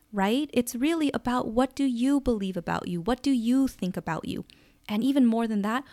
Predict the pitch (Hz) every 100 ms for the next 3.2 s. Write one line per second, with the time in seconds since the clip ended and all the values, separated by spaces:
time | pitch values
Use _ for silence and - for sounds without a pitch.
0 | - - 247 277 285 226 190 175 185 233
1 | 254 - - 180 175 165 156 - - -
2 | - - - - 214 311 269 208 175 180
3 | 220 262